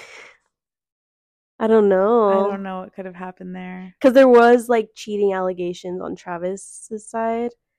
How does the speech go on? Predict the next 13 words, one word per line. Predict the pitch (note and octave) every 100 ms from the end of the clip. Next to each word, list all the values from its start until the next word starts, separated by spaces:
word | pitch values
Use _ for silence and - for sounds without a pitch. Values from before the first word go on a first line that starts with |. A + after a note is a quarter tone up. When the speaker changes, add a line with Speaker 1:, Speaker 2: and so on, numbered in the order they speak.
| _ _ _ -
Speaker 1:
but | G3+ F#3+
I | F3+
don't | F3
Speaker 2:
He's | E3+
all, | D#4
Speaker 1:
know. | D#4
Speaker 2:
like, | C#4+ A3
posted | - A3+ A3+ A#3
up | A#3 A3+
with |
S | G#3+ - G#3
Z | F#3+
A. | F3+ F#3